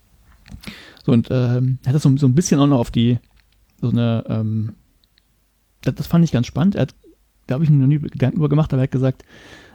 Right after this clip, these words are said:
ähm, dass das so, dass man da so vorsichtig ist mit dem Datenschutz und dass man alles selber machen will und so weiter, dass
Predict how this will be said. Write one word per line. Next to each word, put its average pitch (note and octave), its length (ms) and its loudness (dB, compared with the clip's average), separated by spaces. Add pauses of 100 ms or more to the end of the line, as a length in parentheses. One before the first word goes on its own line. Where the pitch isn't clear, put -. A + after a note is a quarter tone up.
(120)
ähm, A#2 540 0 (400)
dass E3+ 200 -2
das C#3+ 180 -2
so, C3 400 2 (220)
dass C3 140 -2
man C#3+ 100 4
da C3+ 60 4
so B2 100 -2
vorsichtig E3 520 0
ist - 140 -4
mit A#2+ 100 -2
dem A2+ 120 -4
Datenschutz C3+ 480 0
und A2+ 120 -2
dass - 120 -6
man A#2+ 100 -2
alles A2+ 140 -2
selber C3+ 200 2
machen A#2 260 -4
will A#2+ 100 -4
und A#2 100 -4
so B2+ 60 -8
weiter, D3+ 260 -2
dass E3 260 -8